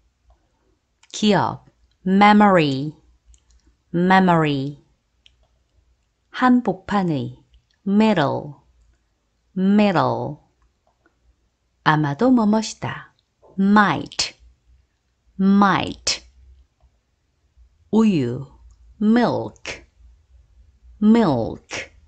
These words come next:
마음, mind, mind. 거울, mirror, mirror. 놓치다, 그리워하다.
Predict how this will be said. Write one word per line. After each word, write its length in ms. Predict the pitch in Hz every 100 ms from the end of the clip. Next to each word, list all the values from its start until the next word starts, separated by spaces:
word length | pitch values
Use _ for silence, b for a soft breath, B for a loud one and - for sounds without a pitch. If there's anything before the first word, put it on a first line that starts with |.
| _ _ _ _ - _ - - - - _ _ _ _ _ -
마음, 680 | 170 180 185 135 120 151 _ _ - -
mind, 840 | 165 180 185 175 147 123 113 117 - - - _ _ _ _ - _ _ _ -
mind. 960 | 180 185 185 170 143 117 110 113 113 - _ _ _ _ _ _ _ _ _ _ _ _ _ -
거울, 500 | - 185 165 135 131 - - _ _ 196
mirror, 800 | 208 233 240 180 147 127 135 139 _ _ _ _ _ _ _ _ _ -
mirror. 920 | 190 202 214 208 175 147 131 127 139 151 _ _ _ _ _ _ _ _ _ _ _ _ _ _ _ _ -
놓치다, 680 | 202 208 - 226 240 285 320
그리워하다. 1000 | - 202 202 175 151 113 104 143 147